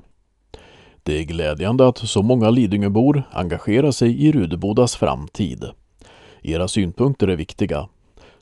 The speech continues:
Planförslaget kommer att ställas ut för granskning under hösten tjugohundratjugofem, vilket ger ytterligare möjlighet att lämna synpunkter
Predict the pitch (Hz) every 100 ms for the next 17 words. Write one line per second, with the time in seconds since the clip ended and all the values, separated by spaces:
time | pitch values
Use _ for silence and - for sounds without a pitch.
0 | - - 95 85 - 92 151 113 147 -
1 | 123 123 - - 123 123 107 135 95 92
2 | 95 87 78 - 113 143 139 - 123 131
3 | 113 117 - 98 95 - 107 110 131 143
4 | - 69 64 - _ - - _ - 78
5 | - 95 90 87 - 107 - 85 98 113
6 | 127 135 107 101 123 - 131 107 92 113
7 | 131 151 101 113 117 120 127